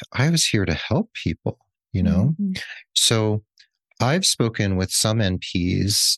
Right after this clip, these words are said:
Speaker 1: and I've met several who actually made the decision to give up their A P R N license after spending, like, upwards of, I don't know,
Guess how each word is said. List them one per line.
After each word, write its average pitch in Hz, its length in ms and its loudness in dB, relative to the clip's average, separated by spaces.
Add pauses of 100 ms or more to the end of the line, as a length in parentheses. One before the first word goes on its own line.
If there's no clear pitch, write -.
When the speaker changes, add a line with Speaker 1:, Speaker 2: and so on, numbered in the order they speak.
(120)
Speaker 1:
and 95 120 2
I've 92 180 2
met 104 340 0
several 104 600 2
who 95 140 0 (100)
actually 98 420 0
made 92 380 2
the 92 60 -4
decision 85 600 0
to - 120 0 (140)
give 85 240 2
up 117 320 0
their 92 220 0
A 90 140 2
P - 160 -2
R 87 140 2
N 85 140 0
license 85 580 0 (340)
after 151 320 0
spending, 110 560 2
like, 82 220 0 (680)
upwards 107 500 0
of, 82 260 0 (120)
I 80 100 0
don't 113 160 0
know, 113 300 0